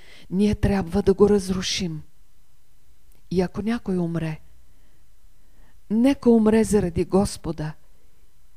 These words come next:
и да стане сила за повдигане на света. И така, това са три велики изкушения,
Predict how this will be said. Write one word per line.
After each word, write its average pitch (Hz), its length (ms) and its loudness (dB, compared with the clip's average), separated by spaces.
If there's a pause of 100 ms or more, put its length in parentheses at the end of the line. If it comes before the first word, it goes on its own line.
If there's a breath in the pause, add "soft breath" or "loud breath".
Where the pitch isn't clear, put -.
(400)
и 180 100 2
да 160 140 -6
стане 196 400 -4
сила 170 520 -2 (560 soft breath)
за 175 180 0
повдигане 220 680 2
на 180 140 -2
света. 156 520 -4 (2250)
И 208 100 -2
така, - 400 -8 (1000 soft breath)
това 233 220 0
са 226 160 -4
три 226 280 0
велики 196 560 0
изкушения, 208 960 -4